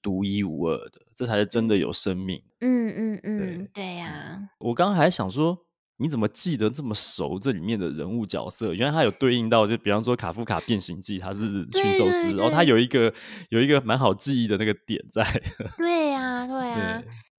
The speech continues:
Speaker 1: 好，接下来我们要来抽下一题了。
Speaker 2: 好，那我要选，我要选十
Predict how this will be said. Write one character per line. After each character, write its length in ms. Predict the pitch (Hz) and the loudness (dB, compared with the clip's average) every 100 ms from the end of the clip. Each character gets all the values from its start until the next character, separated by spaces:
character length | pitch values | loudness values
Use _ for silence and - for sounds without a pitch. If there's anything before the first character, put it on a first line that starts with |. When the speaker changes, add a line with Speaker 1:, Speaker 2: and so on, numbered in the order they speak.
| _ | _
Speaker 1:
好， 380 | - 104 135 - | 0 4 4 2
接 120 | - 131 | -4 -2
下 160 | 135 | 0
来 120 | 104 | 0
我 100 | 101 | 0
们 320 | 85 85 85 85 | -2 -6 -6 -4
要 200 | 117 104 | -4 -4
来 200 | 82 82 | -6 -8
抽 480 | - 113 101 101 | -8 -4 -4 -4
下 380 | 127 - 127 98 | -6 -2 2 2
一 80 | 101 | 0
题 400 | - - - 60 | -6 -14 -12 -14
了。 240 | - - 123 _ | -14 -16 -20 _
Speaker 2:
好， 300 | - 226 135 | -4 -4 -2
那 160 | 240 311 | -2 -2
我 80 | 240 | 0
要 200 | 254 311 | -4 -4
选， 680 | 262 190 175 104 53 57 - _ _ - | -6 -8 -8 -12 -16 -20 -20 _ _ -2
我 40 | |
要 100 | 196 | 0
选 360 | 226 214 165 92 | 2 0 -2 -4
十 320 | 185 - 190 | -4 2 2